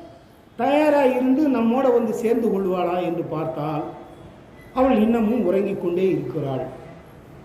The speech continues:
ஆகையினாலே அப்படிப்பட்ட சிறு பெண்ணை, அதாவது முதல் முதலாக இந்த பாவை நோன்பிலே நானும் கலந்து கொள்ள போகிறேன் என்று சொன்ன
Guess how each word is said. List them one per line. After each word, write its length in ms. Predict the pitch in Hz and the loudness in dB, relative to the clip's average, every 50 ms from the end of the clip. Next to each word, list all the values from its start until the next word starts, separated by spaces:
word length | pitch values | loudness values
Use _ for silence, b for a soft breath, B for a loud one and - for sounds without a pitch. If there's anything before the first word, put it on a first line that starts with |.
| - - - - | -20 -20 -16 -8
ஆகையினாலே 840 | 196 190 202 180 175 175 160 151 143 135 139 151 175 196 202 - - - - - - - - - - - - - - - - | -4 -4 0 2 2 2 2 2 0 0 0 2 2 2 0 -2 -6 -8 -12 -16 -18 -20 -20 -20 -20 -20 -20 -20 -20 -14 -6
அப்படிப்பட்ட 920 | 185 190 - - 330 320 320 - - 254 240 208 - 247 214 190 160 - - | -4 -4 -2 0 2 2 4 2 2 0 -2 -2 0 2 2 2 2 0 0
சிறு 180 | - 226 262 | -2 0 2
பெண்ணை, 520 | 269 254 - - 196 180 170 156 147 131 120 - - - - - - - - - - - - - - - - - - - | 2 2 2 2 0 0 0 0 -2 -4 -6 -10 -14 -18 -20 -20 -20 -20 -20 -20 -20 -20 -20 -20 -20 -20 -20 -20 -14 -8
அதாவது 340 | 196 208 220 240 240 214 208 | -4 0 2 4 4 4 2
முதல் 320 | 170 170 214 214 269 277 | 0 0 2 2 4 4
முதலாக 520 | 269 269 254 240 247 247 254 254 262 254 262 | 4 4 4 4 4 4 4 4 2 2 0
இந்த 320 | 277 233 220 214 196 190 | 0 0 0 0 0 0
பாவை 460 | - - - - 208 233 226 214 208 | 0 0 -2 0 2 4 4 4 4
நோன்பிலே 640 | 196 180 175 175 180 156 151 156 160 180 233 269 269 262 - - - - - - - - - - - - | 4 2 0 0 0 0 -2 0 0 0 0 0 0 -4 -6 -12 -14 -16 -18 -20 -20 -20 -20 -20 -14 -8
நானும் 540 | 156 170 208 233 247 262 269 277 285 - - | -4 -2 -2 0 2 2 2 2 0 0 0
கலந்து 400 | 180 180 196 220 240 240 226 202 | 0 0 2 2 2 2 2 2
கொள்ள 200 | 202 208 208 185 | 2 2 2 0
போகிறேன் 580 | 180 - 175 196 208 202 208 214 233 247 240 | 0 0 0 0 2 2 4 4 2 2 2
என்று 260 | 220 196 190 175 151 - | 0 -2 -2 -4 -4 -4
சொன்ன 420 | 180 165 165 170 185 240 269 254 | -4 -4 -2 -4 -4 -4 -6 -6